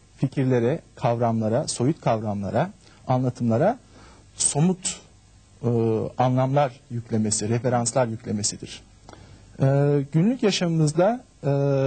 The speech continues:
değişik, e, iletilerin görseller aracılığıyla alındığını söyledik. E,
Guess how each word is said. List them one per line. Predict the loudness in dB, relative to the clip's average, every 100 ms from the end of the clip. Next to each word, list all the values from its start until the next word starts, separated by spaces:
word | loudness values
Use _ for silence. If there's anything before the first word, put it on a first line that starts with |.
| -2 -8 -20 -20 -20 -20 -20 -20 -20 -20 -20 -20 -20 -20 0
değişik, | 2 2 -2 -4 -10 -18 -20 -4 0
e, | 2 2
iletilerin | 0 0 0 -2 0 2
görseller | 0 0 0 2 2 0 -4
aracılığıyla | -4 -2 -2 0 0 -2 -4 -4
alındığını | -2 0 0 0
söyledik. | -4 -6 -8 -12 -20 -20 -20 -20 -20 -20 -20 -20
E, | -4